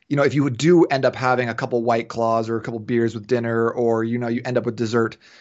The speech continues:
it's easy. It's like an insurance policy that offsets that, that global calorie intake that you have during the day. So I think it can work. I just try not to promote it because, um, I, I've seen the people that end up binging at lunch.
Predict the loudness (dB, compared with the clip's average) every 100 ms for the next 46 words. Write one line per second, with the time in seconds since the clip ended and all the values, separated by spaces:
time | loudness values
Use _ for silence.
0 | _ -10 -4 2 2 2 0 -2 -4 -2
1 | -2 -2 -4 -4 -4 -4 -6 0 0 0
2 | -2 -4 -4 -6 -6 -6 -14 -20 _ -4
3 | -4 -6 _ _ _ -8 -2 4 8 6
4 | 6 -2 -8 -8 -2 0 0 -6 -10 -14
5 | -14 -12 -10 -10 -10 -8 -8 -6 -8 -10
6 | -12 -16 _ _ _ _ _ _ _ -2
7 | -2 -2 -8 -6 -6 -4 -6 -8 -18 -20
8 | -20 -4 -2 -2 -4 -10 -6 -4 -4 -8
9 | -4 -2 -2 -4 -6 -4 -4 -8 -18 _
10 | _ _ _ -10 -8 -4 -4 0 -2 -2
11 | -6 -4 -6 -6 -6 -4 -6 -8 -4 -4
12 | -4 _ _ _ _ -2 2 0 0 -2
13 | 0 -2 -8 -10 -14 -14 -18